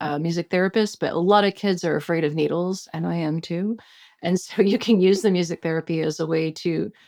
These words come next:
both distract them, but help them develop that skill if they have to get needle sticks on a regular basis of, you know, this is going to be okay, and just providing that focal point away from what's happening.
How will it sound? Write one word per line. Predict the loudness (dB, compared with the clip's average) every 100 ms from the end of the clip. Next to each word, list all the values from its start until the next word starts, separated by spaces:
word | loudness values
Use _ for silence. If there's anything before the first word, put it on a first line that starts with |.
| _
both | 4 4
distract | 4 0 0 0 0
them, | 0 0
but | 0 -2
help | -4 -4
them | -2 -2
develop | -2 -2 0 0
that | 0 0
skill | -2 0 2 4
if | 2 -2
they | -4
have | -2 -4 -6
to | -4 -4
get | -2 0
needle | 0 0 -2
sticks | -2 -4 -4
on | -2
a | 0
regular | 0 0 0 2
basis | 0 -2 -6 -4
of, | -4 -4 -6 _ _ _ 0
you | 4
know, | 6 4
this | 0
is | -4
going | -2 0 2
to | 0
be | 0 0
okay, | 0 -2 -2 -2 -2
and | -4 -4
just | -4 -6 0
providing | 2 4 2 2 0
that | -2 -2 -4 _
focal | _ -20 -2 0 2 0
point | 0 -4 -4
away | -4 -2 -2 -4
from | -2 -2 -2
what's | -4 -6
happening. | -8 -4 -4 -2 -4 -6